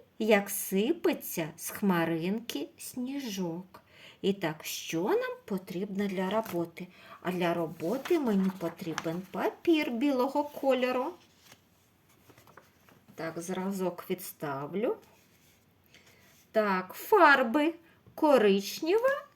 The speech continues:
та блакитна. Водичка. І серветки. А також, також пензлик.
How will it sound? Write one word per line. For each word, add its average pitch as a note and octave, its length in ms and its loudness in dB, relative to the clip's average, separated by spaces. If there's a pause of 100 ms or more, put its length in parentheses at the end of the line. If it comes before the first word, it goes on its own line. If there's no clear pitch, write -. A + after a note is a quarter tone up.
(220)
та G#3 200 2
блакитна. B3 1000 0 (1400)
Водичка. G#3 1160 4 (2750)
І D#5+ 240 0
серветки. F#3+ 1700 4 (500)
А B3 100 0
також, - 480 0 (200)
також - 360 2
пензлик. F#3 1000 0